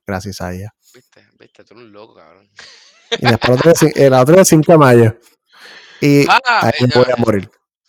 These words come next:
Speaker 1: Ahí me voy a
Speaker 2: Nos
Speaker 1: morir.
Speaker 2: vamos a morir. No, este, by the way, gente, sigue el episodio. Este es el último episodio de Siendo Nerds,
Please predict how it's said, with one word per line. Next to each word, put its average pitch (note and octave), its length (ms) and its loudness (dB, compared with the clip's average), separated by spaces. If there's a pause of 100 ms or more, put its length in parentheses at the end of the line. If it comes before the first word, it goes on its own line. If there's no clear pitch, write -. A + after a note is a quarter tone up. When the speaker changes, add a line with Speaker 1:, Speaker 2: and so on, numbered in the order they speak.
(120)
Speaker 1:
Ahí A#2 180 -6
me A2+ 80 -4
voy G2+ 160 -4
a A2 40 -6
Speaker 2:
Nos A2+ 80 -6
Speaker 1:
morir. G3 220 -2
Speaker 2:
vamos C5 200 -2
a - 100 -6
morir. G2+ 220 -10
No, G2+ 260 -8
este, D3 440 -8
by C3+ 140 -8
the C3 100 -10
way, D#3+ 140 -10
gente, E3 220 -12
sigue D#3+ 220 -16
el C#3+ 60 -16
episodio. B2 420 -20
Este C3+ 140 -20
es D3+ 40 -16
el D3 60 -16
último D3+ 180 -20
episodio C#3 380 -18
de C3+ 100 -18
Siendo C3 260 -20
Nerds, D#3 300 -20